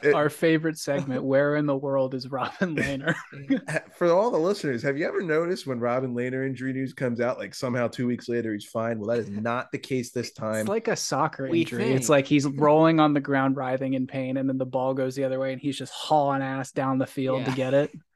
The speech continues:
Speaker 1: He is out for the season, so
Speaker 3: We
Speaker 1: Logan
Speaker 3: think.
Speaker 1: Thompson and Laurent Brossoit will be the tandem leading the Golden Knights this year. All right. And then, as unbiased as you can be to start, in tr-, in all seriousness,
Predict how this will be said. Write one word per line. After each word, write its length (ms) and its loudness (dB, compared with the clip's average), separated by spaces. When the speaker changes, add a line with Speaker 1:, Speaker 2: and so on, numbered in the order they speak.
Speaker 1:
He 380 2
is 260 4
out 280 2
for 100 0
the 100 2
season, 480 -2
so 220 -4
Speaker 3:
We 100 -2
Speaker 1:
Logan 420 4
Speaker 3:
think. 80 -10
Speaker 1:
Thompson 680 -2
and 200 2
Laurent 460 0
Brossoit 580 0
will 320 0
be 360 0
the 260 -2
tandem 600 -2
leading 260 -2
the 80 -2
Golden 420 -2
Knights 300 -6
this 240 -8
year. 360 -2
All 160 2
right. 320 0
And 220 4
then, 280 2
as 220 4
unbiased 640 4
as 100 -8
you 140 -2
can 160 -4
be 160 -2
to 60 -6
start, 500 -6
in 400 4
tr-, 220 -16
in 120 2
all 140 6
seriousness, 560 -2